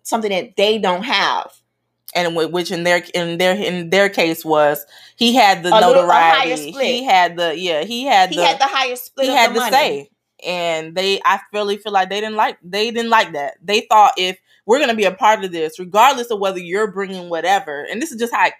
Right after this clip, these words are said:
Speaker 2: it kinda came off, um, is that w-, doesn't matter what you're doing, we're all in this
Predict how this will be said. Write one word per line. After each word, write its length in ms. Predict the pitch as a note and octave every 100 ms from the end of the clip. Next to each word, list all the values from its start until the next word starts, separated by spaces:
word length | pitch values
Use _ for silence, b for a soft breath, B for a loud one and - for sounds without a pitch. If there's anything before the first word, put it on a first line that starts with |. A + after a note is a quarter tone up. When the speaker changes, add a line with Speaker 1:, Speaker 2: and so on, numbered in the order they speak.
| _
Speaker 2:
it 180 | G3 F#3
kinda 220 | A3+ F3
came 280 | E3+ G3 E3+
off, 280 | D3+ C#3 F#3+ _ _ _ _ _ F#3
um, 460 | F#3 E3+ D#3+ D3 _ _ _ -
is 140 | G3
that 180 | F3+ F3
w-, 180 | E3+ -
doesn't 240 | G3 C#4 B3
matter 220 | B3 A#3+
what 180 | G3 F#3
you're 160 | G#3
doing, 460 | G3 F3 D#3 C#3+ C3+ _ _ _ _ _
we're 280 | E3+ G#3+ C#4
all 300 | G#3+ B3 B3 -
in 200 | A#3 A3
this 240 | G3+ -